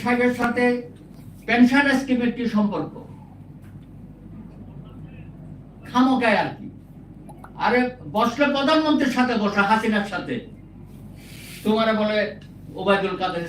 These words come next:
সাথে বসে। তারপরেও দেখলাম হঠাৎ করে তিনি সেই আলোচনাটা বাতিল করে দিলেন। তার মানে কি? সরকারের মধ্যে একটা অস্বস্তিকর পরিবেশ,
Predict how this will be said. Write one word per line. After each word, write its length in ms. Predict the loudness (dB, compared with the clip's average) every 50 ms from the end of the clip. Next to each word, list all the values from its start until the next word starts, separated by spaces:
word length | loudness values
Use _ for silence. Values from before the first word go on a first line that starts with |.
| -8
সাথে 180 | -8 -8 -8 -6
বসে। 280 | -6 -6 -6 -6 -8 -12 -16 -18 -18 -18 -18 -20 -20 -18 -18 -18 -18 -18 -16 -2 4
তারপরেও 460 | 4 4 4 4 2 4 4 6 6
দেখলাম 380 | 4 4 2 2 4 6 6 4 4 0 -6 -16 -18 -20 -18 -14 -12 -12 -12 -12 -14 -18 -18 -18 -20 -18 -18 -10 -2
হঠাৎ 240 | 0 2 2 2 0 -2
করে 180 | -2 -2 -2 -2
তিনি 220 | 0 0 -2 -2 -2
সেই 240 | 0 -2 -2 -2 -2 -4 -8 -10 -8
আলোচনাটা 560 | -6 -6 -4 -4 -4 -4 -4 -4 -4 -4 -4
বাতিল 320 | -4 -4 -4 -6 -6 -6 -6 -6
করে 140 | -6 -6 -8
দিলেন। 320 | -8 -8 -10 -10 -12 -12 -16 -16 -16 -16 -16 -16 -16 -16 -16 -16 -16 -18 -16 -16 -16 -16 -18 -16 -6 -4
তার 140 | -2 -2 0
মানে 200 | 0 0 0 0
কি? 180 | -2 -4 -6 -8 -8 -10 -14 -18 -20 -20 -20 -20 -20 -20 -20 -18 -18 -18 -18 -18 -18 -18 -18 -18 -18 -16 -10 -8
সরকারের 480 | -6 -6 -6 -4 -6 -6 -6 -6 -6 -6
মধ্যে 220 | -6 -6 -4 -4 -6
একটা 200 | -8 -6 -8 -8
অস্বস্তিকর 720 | -8 -8 -8 -6 -4 -4 -4 -4 -6 -8 -6 -4 -6 -6 -6
পরিবেশ, 340 | -6 -6 -6 -6 -6 -10 -12